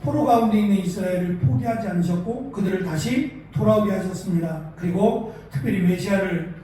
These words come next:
보내주셨음에도 불구하고, 아, 십자가에 못 박으라고 외쳤던 자들이 바로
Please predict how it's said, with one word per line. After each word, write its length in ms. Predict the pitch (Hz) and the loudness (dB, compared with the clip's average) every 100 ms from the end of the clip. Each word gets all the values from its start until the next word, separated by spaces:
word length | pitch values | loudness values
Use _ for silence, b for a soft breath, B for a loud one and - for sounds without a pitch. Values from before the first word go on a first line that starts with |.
| - - | -16 -6
보내주셨음에도 1120 | 202 202 175 170 - - 233 214 220 202 180 | 2 2 2 -2 -6 -8 -6 -2 2 4 4
불구하고, 760 | 196 180 170 175 233 262 - B B - 214 | 2 2 2 2 0 -2 -6 B B -12 -6
아, 220 | 180 180 | -2 -2
십자가에 420 | - - 220 202 190 | -4 -4 0 2 2
못 140 | 190 208 | 2 2
박으라고 420 | 226 220 208 202 | 2 2 2 2
외쳤던 460 | 196 233 247 220 | 2 0 0 4
자들이 600 | 202 175 175 196 226 - - | 4 4 2 0 0 -4 -10
바로 460 | 180 185 185 170 | -8 -6 -4 -4